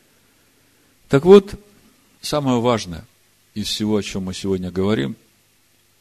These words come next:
помните, мы начали с этих странных поздравлений, когда мессианские верующие поздравляют друг друга с Рождеством Христовым, с Новым годом, но ещё и со светлым праздником Хануки. Такой полный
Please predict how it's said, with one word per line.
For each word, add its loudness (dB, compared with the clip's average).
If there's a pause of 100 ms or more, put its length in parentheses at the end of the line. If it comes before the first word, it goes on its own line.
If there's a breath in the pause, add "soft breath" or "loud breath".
(100)
помните, -6
мы -4
начали -6 (300)
с -10
этих -8
странных -2
поздравлений, -4 (460)
когда -12
мессианские -8
верующие -8
поздравляют -8 (240)
друг -14
друга -8 (280)
с -12
Рождеством -8
Христовым, -4
с -12
Новым -6
годом, -2 (580 soft breath)
но -8
ещё -6
и -4
со -8
светлым -8
праздником -10
Хануки. -20 (1080)
Такой -16
полный -6